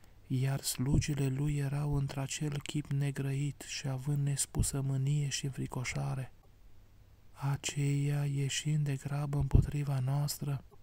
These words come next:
ne-au împresurat, dar cu mila Domnului, neaflând nimic în mine, au fugit cu, cu rușine, iar noi, bucurându-ne, ne-am dus. Și grăiau către mine sfinții îngeri:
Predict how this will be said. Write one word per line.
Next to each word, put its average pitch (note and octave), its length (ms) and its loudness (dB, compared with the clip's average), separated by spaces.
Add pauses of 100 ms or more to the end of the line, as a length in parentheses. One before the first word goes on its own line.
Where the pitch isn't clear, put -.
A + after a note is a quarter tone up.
(600)
ne-au C3+ 420 2
împresurat, C#3+ 920 -2 (180)
dar C3+ 360 -4
cu - 100 -4
mila C3 400 0
Domnului, C#3+ 680 0 (880)
neaflând C#3+ 880 2
nimic C3+ 520 0
în C#3+ 180 2
mine, C#3+ 300 2
au C#3+ 120 0
fugit C#3 460 -4
cu, C#3+ 200 -4 (480)
cu C#3 360 -2
rușine, D3 600 0 (720)
iar C3+ 380 0
noi, C#3 320 2
bucurându-ne, C#3 1000 2
ne-am C3+ 260 0
dus. - 460 0 (800)
Și - 220 -2
grăiau C#3 540 0
către C#3 400 -4
mine C#3 320 0
sfinții C3+ 540 -2
îngeri: C3 520 -2